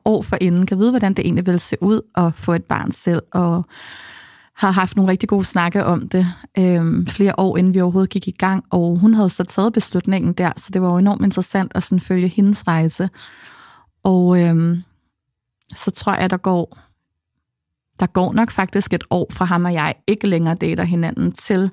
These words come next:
at hun er blevet gravid, min veninde. Og hun så sender mig en besked. Jeg kan bare huske, hun starter med at sige, "Apropos ingenting." <laughs> Men lige nu, så er der altså kun syv måneders ventetid på Rigshospitalets fertilitetsklinik. Og jeg var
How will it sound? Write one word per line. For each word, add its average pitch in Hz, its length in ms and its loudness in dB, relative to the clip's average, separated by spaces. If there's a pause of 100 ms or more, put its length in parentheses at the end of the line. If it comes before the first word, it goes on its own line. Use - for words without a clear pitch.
(340)
at 175 120 0
hun 214 200 2
er 214 40 0
blevet 180 240 -4
gravid, 175 300 -4 (400)
min 175 180 2
veninde. 170 400 2 (720)
Og 180 140 4
hun 190 140 6
så 180 120 0
sender 185 300 2
mig 185 160 4
en 170 80 2
besked. 175 460 0 (500)
Jeg 180 100 2
kan 185 100 0
bare 180 120 2
huske, 185 240 0
hun 196 100 2
starter 185 260 -2
med 180 160 0
at 180 100 0
sige, 175 440 -2 (360)
"Apropos 330 520 0
ingenting." 240 520 2 (540)
<laughs> - 520 -6
Men 233 280 6
lige 247 160 4
nu, 277 180 4
så 262 140 0
er 262 40 2
der 262 100 2
altså 190 280 0
kun 247 200 4
syv 262 240 2
måneders 220 360 2
ventetid 214 520 4
på 208 120 0
Rigshospitalets 208 920 0
fertilitetsklinik. 196 1040 -2 (360)
Og 202 140 -2
jeg 208 140 0
var 208 160 0